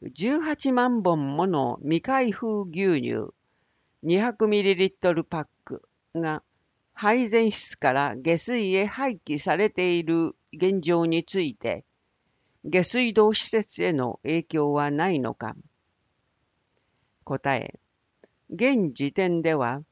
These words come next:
下水道施設への影響は確認されていないが、施設に負荷がかかる恐れがあるため、排出者において適切な方法で処理をしてもらいたい。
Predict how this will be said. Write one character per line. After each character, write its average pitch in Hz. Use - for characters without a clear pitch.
下 175
水 262
道 226
施 -
設 196
へ 165
の 127
影 170
響 156
は 147
確 180
認 175
さ 170
れ 165
て 160
い 156
な 156
い 131
が、 117
施 -
設 240
に 175
負 -
荷 269
が 160
か 165
か 220
る 151
恐 190
れ 175
が 135
あ 147
る 139
た 120
め、 101
排 202
出 -
者 180
に 156
お 147
い 156
て -
適 170
切 262
な 240
方 226
法 214
で 196
処 233
理 165
を 120
し -
て 151
も 123
ら 139
い 131
た 143
い。 107